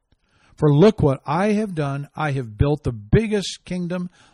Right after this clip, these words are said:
the wealthiest kingdom. People are fat with prosperity." And like Nebuchadnezzar, who while the words were yet in his mouth,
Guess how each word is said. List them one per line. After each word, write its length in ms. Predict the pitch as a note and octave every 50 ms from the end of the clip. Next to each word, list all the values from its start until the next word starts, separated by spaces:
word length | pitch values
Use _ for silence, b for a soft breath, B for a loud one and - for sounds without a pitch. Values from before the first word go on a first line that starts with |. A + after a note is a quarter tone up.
| b b
the 100 | D#3 D3+
wealthiest 720 | C#3+ C3+ C3 D3+ E3+ F#3+ F#3 - E3+ E3 D#3 C3+ - -
kingdom. 440 | - D#3 D#3 D3 C#3 D3 C#3+ C#3+ - _ _ _ _ _ _ _ _ _ _ _ _ _ _
People 320 | - E3+ E3+ D#3+ - D3
are 140 | B2+ A2+ G#2+ - - - -
fat 340 | F#3+ G3 G3 G3+ - - -
with 200 | D#3 D3+ - -
prosperity." 920 | - E3 D#3 D#3+ D3+ - - - - D3+ C#3+ D3 D3 D3 D3+ D3+ D3+ _ _ _ b b b b b b b b b b b b b b b b b b b b b b _ _ _ _ _ _ _ _ _ _ _ _ - _ _ _ _ _ _ _ _ _ _ -
And 480 | C#3 C3+ C3+ C3 B2+ B2 A#2 G#2+ G2 - _ _ _ _ -
like 640 | A#2+ A#2+ B2 B2+ C3+ D3+ F3 G3 - - - - - - _ _ _ _ _ _ _ _ _ _ _ _ _ _ _ _ _ _ _ _ - - -
Nebuchadnezzar, 920 | A2 A#2+ B2+ C#3+ D#3 E3+ F#3 - F3+ F3 F#3 G3 G3 E3 A2+ A2 - _ _ _ _ _ _ _ _ _ _ _ _ - - -
who 100 | - D3+
while 220 | D3+ D#3 D#3 D3+
the 100 | C3+ B2+
words 400 | B2 C3 D#3+ F#3+ G3 G3 D#3+ B2+
were 120 | A#2+ A#2+ A#2+
yet 280 | A#2 A#2+ C#3 D#3+ F#3
in 120 | G3 F#3 F3+
his 200 | F#3 E3 C#3+ E3
mouth, 320 | F#3 F#3+ F3+ D#3 A#2+